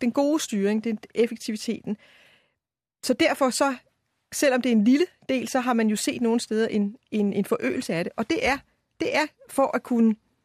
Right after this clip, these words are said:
imødegå, kunne støtte op om kompleksiteten og bevare både retssikkerhed og, og ordentlig lovgivningsarbejde. Og igen, ikke mindst, når du også er så glad for økonomien, kontrollen med skatteborgernes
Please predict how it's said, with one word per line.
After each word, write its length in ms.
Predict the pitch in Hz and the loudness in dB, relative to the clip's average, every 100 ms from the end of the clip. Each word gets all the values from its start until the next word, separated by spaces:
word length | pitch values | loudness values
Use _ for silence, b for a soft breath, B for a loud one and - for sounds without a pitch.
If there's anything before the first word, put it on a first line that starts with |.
| _ _ _ _ | _ _ _ _
imødegå, 540 | 220 220 262 285 262 - | 4 6 6 4 0 0
kunne 160 | 233 | -4
støtte 300 | - 208 - | -2 -2 0
op 200 | 247 277 - | -2 -2 -4
om 80 | |
kompleksiteten 720 | 214 214 - - - 247 240 226 b b | -4 -6 -10 -6 -4 -2 -2 -4 b b
og 100 | - | -4
bevare 440 | 208 190 226 - 220 b b b b b - | 0 0 0 -2 -4 b b b b b 0
både 240 | 214 220 - - | 4 4 0 -10
retssikkerhed 800 | - 220 - 240 214 202 208 185 | -4 -4 -2 -2 0 2 2 0
og, 200 | - 180 170 _ _ _ _ _ | 0 -2 -2 _ _ _ _ _
og 160 | - - | -2 2
ordentlig 300 | 208 226 220 | 2 4 4
lovgivningsarbejde. 1000 | 175 190 233 170 208 185 190 - 208 226 - | 2 0 -2 -4 -4 -4 -4 -4 -2 -2 0
Og 140 | 220 | 0
igen, 380 | 240 214 233 247 - | 0 2 2 2 0
ikke 320 | 254 269 269 - | 0 0 -2 2
mindst, 340 | 208 240 - | 2 2 0
når 100 | 220 | -6
du 100 | 214 | -2
også 200 | 208 214 | -2 0
er 60 | 214 | -2
så 100 | 214 | 0
glad 200 | 208 214 | 2 2
for 100 | 233 | 0
økonomien, 500 | 214 220 208 202 214 B B - - | 0 0 0 0 -6 B B -20 -6
kontrollen 600 | 214 - 262 - 269 262 - | -4 -2 -2 -2 -4 -10 -8
med 80 | 220 | -6
skatteborgernes 840 | - 185 220 208 185 190 196 - | -4 -6 -6 -6 -6 -6 -8 -14